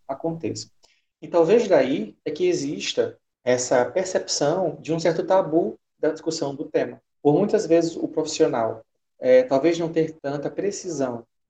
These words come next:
né, na, na su-, em se localizar nessas discussões, né, sei lá, violência de gênero,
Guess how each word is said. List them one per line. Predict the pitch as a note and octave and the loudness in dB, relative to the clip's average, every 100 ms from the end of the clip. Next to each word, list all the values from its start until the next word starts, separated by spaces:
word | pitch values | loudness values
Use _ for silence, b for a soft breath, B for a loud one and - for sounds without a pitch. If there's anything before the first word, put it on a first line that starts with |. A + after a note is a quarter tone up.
| _ | _
né, | B2+ C3+ - | -6 -6 -4
na, | C3+ D3 | -4 -2
na | C#3 | -2
su-, | C#3 - - | -6 -12 -10
em | C#3+ C#3+ | -10 -8
se | - | 0
localizar | D3+ D#3+ D#3+ D#3 C#3+ D#3 | 2 4 4 4 4 2
nessas | F3 D#3+ D3 | 0 -2 -6
discussões, | C3+ A#2+ - B2+ D#3 D3 - - _ _ _ | -8 -12 -10 -8 -6 -8 -14 -18 _ _ _
né, | B2+ C#3 | -2 -2
sei | C#3 | 0
lá, | C3 | 0
violência | A#2 A#2+ - | 0 0 -2
de | - | -8
gênero, | B2+ C3+ B2+ A#2 A#2 A#2 | -4 -4 -4 -6 -8 -10